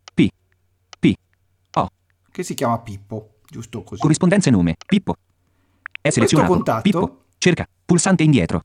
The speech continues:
Speaker 2: io non l'ho mai chiamato.
Speaker 1: Modifica, pulsante. Pippo.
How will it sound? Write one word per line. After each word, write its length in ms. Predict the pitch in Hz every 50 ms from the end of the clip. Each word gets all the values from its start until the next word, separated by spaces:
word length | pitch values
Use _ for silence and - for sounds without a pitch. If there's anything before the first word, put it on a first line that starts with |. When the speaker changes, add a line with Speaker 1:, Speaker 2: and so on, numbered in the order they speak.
| _ -
Speaker 2:
io 200 | 226 254 294 302
non 160 | 269 254 262
l'ho 100 | 294 285
mai 200 | 220 165 156 151
chiamato. 880 | - 185 170 151 143 139 135 - - 214 - _ _ _ _ _ _ _ -
Speaker 1:
Modifica, 360 | - 156 131 101 - - - - _ _ _ -
pulsante. 480 | - 156 - 113 87 85 - 90 - _ _ _ _ _ _ _ _ _ _ _ -
Pippo. 280 | - 208 190 - 85